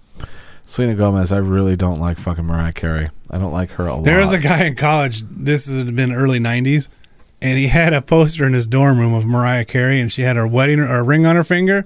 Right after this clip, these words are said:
Speaker 1: Yeah.
Speaker 2: And he just put a sign on it with an arrow pointing to the ring and just said, "That don't belong."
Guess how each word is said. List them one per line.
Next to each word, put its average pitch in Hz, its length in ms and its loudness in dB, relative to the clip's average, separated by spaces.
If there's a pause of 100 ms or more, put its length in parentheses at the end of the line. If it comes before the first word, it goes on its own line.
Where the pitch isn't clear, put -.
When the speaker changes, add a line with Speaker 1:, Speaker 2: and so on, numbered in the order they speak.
Speaker 1:
Yeah. 110 320 4
Speaker 2:
And 151 80 2
he 180 60 4
just 180 160 -2
put 202 140 4
a 160 60 2
sign 180 420 0
on 143 160 2
it - 20 -2
with 139 160 0
an 131 80 0
arrow 156 280 2
pointing 143 220 2
to 143 60 2
the 139 80 2
ring 147 220 2
and 127 120 0
just 135 140 0
said, 107 220 -2
"That 147 220 -2
don't 143 200 2
belong." 120 520 2